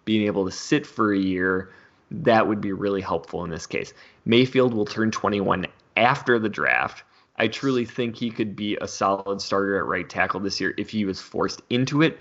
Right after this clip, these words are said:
But where he separates himself as a prospect in my book is he could be a top five offensive tackle in the entire league in three years. Like, he has that kind of crazy upside. He's powerful, but he's also an elite mover. And you just typically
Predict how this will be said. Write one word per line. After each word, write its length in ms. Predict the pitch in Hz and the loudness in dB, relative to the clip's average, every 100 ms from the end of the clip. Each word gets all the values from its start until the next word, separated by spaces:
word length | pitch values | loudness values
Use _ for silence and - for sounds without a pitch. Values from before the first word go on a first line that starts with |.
| - - - | -16 -20 0
But 120 | 123 | 2
where 240 | 104 117 113 | 4 4 2
he 140 | 110 | 0
separates 600 | 104 - 123 120 113 113 | -2 2 2 2 0 0
himself 340 | 98 - 98 90 | -2 0 0 -2
as 100 | 87 | -8
a 40 | |
prospect 560 | - 95 95 - 95 92 | 0 2 2 -2 -6 -4
in 80 | |
my 160 | 92 90 | -4 -4
book 280 | 95 92 - | -2 -4 -4
is 220 | - 95 - | -4 -4 -4
he 160 | 107 | -6
could 240 | 104 107 101 | -2 -4 -4
be 240 | 98 - | -4 -2
a 140 | 95 | -4
top 420 | 95 - 92 - - | -6 0 0 0 -2
five 440 | - 95 95 - - | 0 2 2 0 -2
offensive 360 | 95 90 90 | -2 -6 -6
tackle 420 | - 92 - 95 - | -2 -2 0 -2 -2
in 180 | 101 101 | -2 -2
the 140 | 98 | -2
entire 460 | 98 - 117 98 98 | -2 -2 0 2 0
league 480 | 95 104 104 95 | -2 -2 0 0
in 200 | 87 76 | -2 -4
three 300 | 92 - 90 | -6 -4 -4
years. 320 | 52 - - 98 | -2 -4 -2 -2
Like, 120 | 104 | 0
he 180 | 120 117 | 2 4
has 260 | 104 98 90 | 2 0 0
that 300 | 95 92 - | 2 2 0
kind 180 | - 87 | -6 -8
of 80 | |
crazy 380 | - 92 85 87 | -8 -6 -4 -4
upside. 420 | 78 - 69 64 - - - - - _ | -6 -4 -4 -4 -10 -20 -20 -20 -20 _
He's 140 | 113 - | -6 -6
powerful, 720 | - 101 117 120 127 120 113 | -2 2 4 4 6 6 4
but 180 | 98 101 | 0 -2
he's 120 | 101 | 2
also 240 | 95 95 | 2 2
an 100 | 101 | 0
elite 280 | 101 101 107 | 0 0 0
mover. 320 | 117 127 87 | 2 2 2
And 200 | - 101 | 0 0
you 120 | 104 101 | 0 0
just 320 | 123 - - | -2 -2 -2
typically 680 | 156 180 165 147 127 104 | -2 -2 0 2 2 0